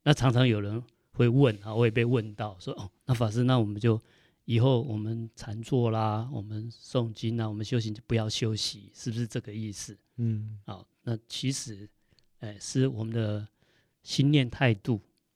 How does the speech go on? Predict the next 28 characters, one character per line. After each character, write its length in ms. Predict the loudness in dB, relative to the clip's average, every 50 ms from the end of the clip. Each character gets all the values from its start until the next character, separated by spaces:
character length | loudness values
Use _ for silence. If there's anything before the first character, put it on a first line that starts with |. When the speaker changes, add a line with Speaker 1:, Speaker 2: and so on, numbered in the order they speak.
| _ _ _ _ _ _ _ _ _ _
Speaker 1:
啊， 240 | -6 -6 -6 -6 -8 _ _ _ _ _
不 100 | 0 4
要， 400 | 4 6 6 4 2 0 -2 -6 -10 _ _ _ _ _ _ _ _ _ _ _
不 60 | -2 0
要 100 | 0 0
放 300 | -2 -2 -2 -2 0 2
逸 180 | 2 0 0
的 140 | 0 -6 -14
意 140 | -20 -18 -16
思。 300 | -12 -10 -10 -12 -12 -16 _ _ _ _ _ _ _ _ _ _ _ _ _ _ _ _ _ _ _ _ _ _ _ _ _ _ _ _ _
Speaker 2:
对， 180 | -10 -10 -6 0
因 100 | 2 2
为 80 | 2
其 200 | 4 6 6 6
实 480 | 6 6 8 8 10 10 10 8 8 6 _ _ _ _ _ _ _ _ _ _ _ _ _ 4
不 200 | 8 10 10 10
断 340 | 8 6 4 4 4 4 4
地 180 | 6 6 4
追 280 | 4 6 6 6 6 6
求 260 | 6 4 2 4 4
进 300 | 4 8 8 8 10 10
步 200 | 10 10 10 10
这 100 | 10 8
件 160 | 6 6 6 4
事 180 | 2 2 0
情 340 | 0 0 -4 -8 -8 -8 -10
是 260 | -10 -4 -2 0 0 0
一 200 | -2 -6 -10